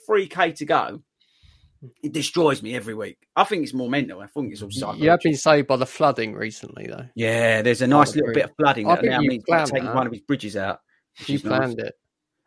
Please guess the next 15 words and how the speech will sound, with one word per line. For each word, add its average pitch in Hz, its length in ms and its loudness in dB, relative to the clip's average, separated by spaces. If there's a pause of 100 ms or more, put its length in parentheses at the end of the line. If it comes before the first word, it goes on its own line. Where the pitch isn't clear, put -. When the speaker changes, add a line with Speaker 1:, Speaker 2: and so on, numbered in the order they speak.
(140)
Speaker 1:
Oh, 262 60 12
talking 320 400 2
about, 190 320 2
um, 180 380 -2 (1300)
things 196 320 -2
getting, 175 380 -6
uh, 151 220 -4
stuff - 320 -4
like 147 160 -2
that, 156 100 2
that's 208 160 -4
just - 180 -14
made 175 200 -2
me 156 80 -4
think. 156 260 -8